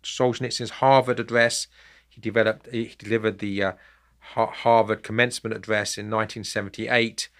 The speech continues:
which is one of the most brilliant speeches ever given and is so pertinent to the mess that the West is in now. He was basically saying that, yes, Soviet communism is evil, but the way that the West is going is evil too.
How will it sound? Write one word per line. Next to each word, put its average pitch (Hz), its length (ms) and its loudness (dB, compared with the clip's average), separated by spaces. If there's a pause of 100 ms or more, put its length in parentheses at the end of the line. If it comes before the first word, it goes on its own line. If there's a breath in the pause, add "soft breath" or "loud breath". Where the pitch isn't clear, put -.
(340 loud breath)
which 110 200 -8
is 104 60 -8
one 107 120 0
of - 20 -6
the 107 60 -2
most 101 260 -4
brilliant 110 460 0 (840)
speeches 110 840 -4 (160)
ever 107 220 -2
given 98 460 2
and 98 140 -8
is 90 100 -8
so 104 220 -2
pertinent 104 500 -2
to - 120 -18
the 98 100 -6
mess 101 380 -2
that 98 160 -12
the 101 60 -14
West 104 280 -4
is 98 160 -10
in 98 160 -6
now. 95 340 -2 (1160 loud breath)
He 101 120 -8
was 95 120 -6
basically - 300 -6
saying 98 320 -2
that, 98 120 -8
yes, 104 280 -6
Soviet 104 380 -4
communism 101 540 -2
is 92 100 -8
evil, 98 460 -2
but - 300 -6
the 92 80 -8
way 98 200 -2
that 92 100 -12
the 95 80 -8
West 95 260 -4
is 90 100 -10
going 87 460 -4 (260 soft breath)
is 90 200 -12
evil 92 520 -6
too. 104 440 -4